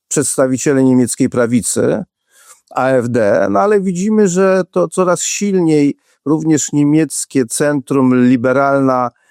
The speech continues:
e, lewica idzie w tym, e, e, kierunku. I to jest dosyć sprytnie robione, bo tutaj pewne tezy przemyca się pod, e, płaszczykiem wolności,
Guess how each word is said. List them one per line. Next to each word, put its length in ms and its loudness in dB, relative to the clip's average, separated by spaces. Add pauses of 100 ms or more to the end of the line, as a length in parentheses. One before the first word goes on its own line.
(140)
e, 360 2
lewica 720 0
idzie 400 0 (540)
w 100 -16
tym, 380 0
e, 340 -2 (580)
e, 320 2
kierunku. 720 -2 (140)
I 120 -6
to 120 0
jest 120 0
dosyć 260 -2
sprytnie 520 0
robione, 380 2
bo 100 0
tutaj 360 -4 (380)
pewne 320 0
tezy 300 0
przemyca 480 0
się 140 -4
pod, 300 -4 (160)
e, 400 2 (760)
płaszczykiem 640 0
wolności, 840 0